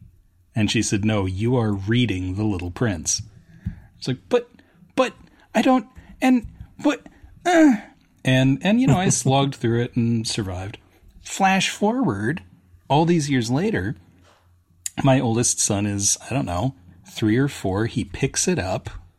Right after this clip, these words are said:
and he goes, "What is this?" And he wanted me to read it to him. And as I'm reading it to him, and I'm kinda gritting my teeth at the beginning, 'cause it's like, "Oh,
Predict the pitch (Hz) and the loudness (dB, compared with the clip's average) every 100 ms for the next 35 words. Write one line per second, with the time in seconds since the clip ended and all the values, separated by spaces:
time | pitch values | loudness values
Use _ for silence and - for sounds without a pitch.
0 | _ _ _ - 127 113 117 110 - 123 | _ _ _ -2 -2 0 -2 -4 -4 -2
1 | 120 160 170 233 233 107 - - - - | 0 -2 0 0 0 -2 -4 -8 -14 -20
2 | _ - 110 110 110 113 123 127 131 226 | _ -2 0 0 0 0 0 0 0 -2
3 | 247 - 92 90 - - - - 123 135 | -4 -6 -6 -8 -12 -20 -10 -2 2 2
4 | 139 131 120 160 180 165 147 - 214 220 | 2 2 2 0 0 -2 -4 0 2 4
5 | 113 104 127 127 202 220 160 127 160 165 | 2 2 2 2 2 2 2 2 2 2
6 | 156 139 - 170 143 113 120 120 147 98 | 0 -2 0 -2 -2 -2 0 2 0 -2
7 | 95 95 95 90 90 - | -4 -4 -4 -6 -4 -2